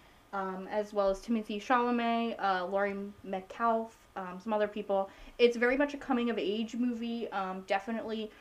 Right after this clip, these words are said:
very surrounding, um, that transition, uh, from right toward the end of high school into college. Very good movie.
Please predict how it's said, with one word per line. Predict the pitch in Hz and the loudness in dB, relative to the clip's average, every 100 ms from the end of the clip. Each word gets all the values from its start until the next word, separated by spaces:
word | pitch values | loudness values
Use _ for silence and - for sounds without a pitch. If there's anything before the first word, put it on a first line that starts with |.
| - - | -20 0
very | 226 220 226 | 2 4 2
surrounding, | 226 226 202 196 202 196 196 190 190 - | 0 2 4 4 2 0 0 -2 -4 -6
um, | 190 185 180 180 175 - - _ - _ - 208 | -6 -4 -6 -8 -8 -12 -16 _ -20 _ -8 0
that | 196 196 - | 0 0 -4
transition, | 247 226 208 202 233 220 220 - - - - | 0 2 2 0 -2 -2 -4 -8 -20 -20 -6
uh, | 190 185 | -2 -2
from | - - 202 185 185 - - - _ _ _ | -4 4 4 4 -2 -8 -14 -20 _ _ _
right | 226 247 269 | 6 10 10
toward | 269 277 240 | 8 4 6
the | 247 - | 2 2
end | 226 226 226 | 4 4 6
of | 208 202 202 - - - | 6 4 0 -14 -20 -14
high | - 226 | -2 -2
school | 226 233 214 | 0 -2 0
into | 214 202 | -2 -4
college. | - 190 185 180 185 | -2 0 2 0 -2
Very | 202 226 240 | 2 6 6
good | 220 | 4
movie. | 202 190 190 185 | 2 2 2 0